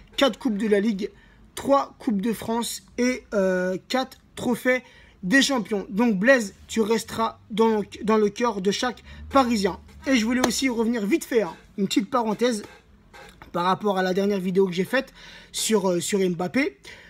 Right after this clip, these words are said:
À un moment dans la vidéo, euh, je dis qu'il n'est pas bon de retenir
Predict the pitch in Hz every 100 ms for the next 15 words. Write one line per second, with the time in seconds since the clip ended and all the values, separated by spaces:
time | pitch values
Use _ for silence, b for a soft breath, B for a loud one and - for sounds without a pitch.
0 | B B - - 254 233 262 311 240 233
1 | 214 220 240 277 294 - 226 185 180 196
2 | - 220 170 214 208 247 - 214 196 202
3 | 202 269 220 254 277 - 185 196 196 208
4 | - 240 202